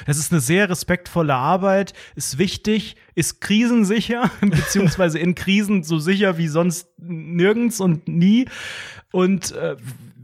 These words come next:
wenn man das möchte, finde ich, das ist irgendwie, irgendwie ist es ein cooler Job, aber ich find's auch,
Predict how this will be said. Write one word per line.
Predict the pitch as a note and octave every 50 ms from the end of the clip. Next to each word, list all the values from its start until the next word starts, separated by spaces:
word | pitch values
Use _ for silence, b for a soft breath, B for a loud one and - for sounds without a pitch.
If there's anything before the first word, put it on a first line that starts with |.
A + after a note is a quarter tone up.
| A#2+ A2 - A2+
wenn | D3 D3+ D3+
man | D3 C3+ B2+
das | A#2 A#2+ A2+ - - - - - G#2+ G#2
möchte, | G#2+ G#2+ G#2+ A#2+ C3 - - - - F#3+ A3 C4 D#4+ E4+ - _ _
finde | _ - - - C3+ B2+
ich, | A2 -
das | - - - -
ist | G2+ - A#2+
irgendwie, | A2 G#2+ D#3+ G3 A3 A3+ F#3+
irgendwie | - G#3 B3+ A#3+
ist | - -
es | - - -
ein | E3
cooler | - - G3+ A3 A3 A3 G#3
Job, | D#3 F#3+ A#3+ B3+ -
aber | B3 G#3+ G3+
ich | D#3 -
find's | - A#3 A#3 - -
auch, | G#3 A3 A3 - - - -